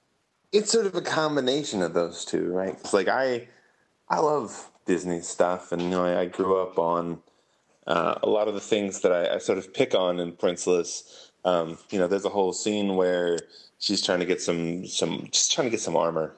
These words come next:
Um, and all the armor they have for women is, is ridiculous, you know, chainmail bikinis and stuff like that.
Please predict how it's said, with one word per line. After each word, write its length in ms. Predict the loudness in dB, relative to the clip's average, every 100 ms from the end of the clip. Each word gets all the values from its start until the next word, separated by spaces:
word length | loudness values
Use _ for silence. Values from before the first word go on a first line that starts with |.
| 0
Um, 380 | 2 2 -2 -8 -18 -20 -20 _
and 220 | 0 2 2
all 160 | 2
the 100 | 2
armor 280 | 2 2 2
they 100 | 2
have 160 | 0 -2
for 100 | 0
women 300 | 2 2 -2
is, 220 | -4 -4
is 200 | -4 -4
ridiculous, 560 | 0 0 2 0 -2 -2
you 60 |
know, 120 | -2
chainmail 440 | 0 0 2 0 0
bikinis 540 | -2 -2 0 0 -2
and 180 | -4 -4
stuff 260 | 0 0 2
like 220 | -2 2
that. 280 | 2 2